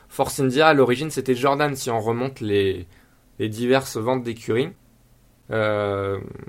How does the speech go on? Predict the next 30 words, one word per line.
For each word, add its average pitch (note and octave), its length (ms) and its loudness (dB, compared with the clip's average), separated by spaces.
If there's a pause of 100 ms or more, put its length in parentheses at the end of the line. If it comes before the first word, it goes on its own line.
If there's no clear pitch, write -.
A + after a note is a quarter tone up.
(140)
voilà, A#2+ 580 2
et A2 80 0
oui, C3+ 200 -4
F-, B2+ 180 -12
F-, - 220 -14
Force - 260 -10
India, A#2+ 240 0
c'est C3 160 -4
la A2+ 100 0
Jordan A#2+ 300 -2
de A#2+ 100 -2
l'époque, A2+ 320 -2
capable C3 340 0
de, G#2 360 0
de G#2+ 120 -2
s'inscrire C3+ 440 -4
dans C3 140 0
les A#2+ 120 0
points B2+ 300 -2
de C3 100 2
temps A#2+ 240 -4
à A2+ 100 4
autre, D3+ 280 0 (300)
et A#2 80 -2
de, A2 480 4
d'être B2+ 260 0
avec B2+ 240 2
des A#2+ 120 -2
pilotes, A#2+ 560 -2
euh, G2+ 440 0